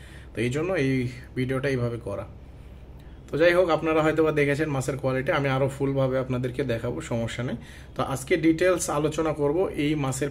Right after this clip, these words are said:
পরিচর্যা এবং হচ্ছে এই মাছ পালন সম্পর্কে, ঠিক আছে?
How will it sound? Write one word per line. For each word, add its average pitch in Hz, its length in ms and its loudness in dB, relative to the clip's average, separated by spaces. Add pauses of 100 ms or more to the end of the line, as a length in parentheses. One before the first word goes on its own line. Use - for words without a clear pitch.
পরিচর্যা 151 680 0
এবং 139 400 0
হচ্ছে 131 340 -4
এই 131 120 0
মাছ 127 280 -2
পালন 131 340 -2
সম্পর্কে, 123 560 -4 (480)
ঠিক 156 120 -6
আছে? 160 200 -2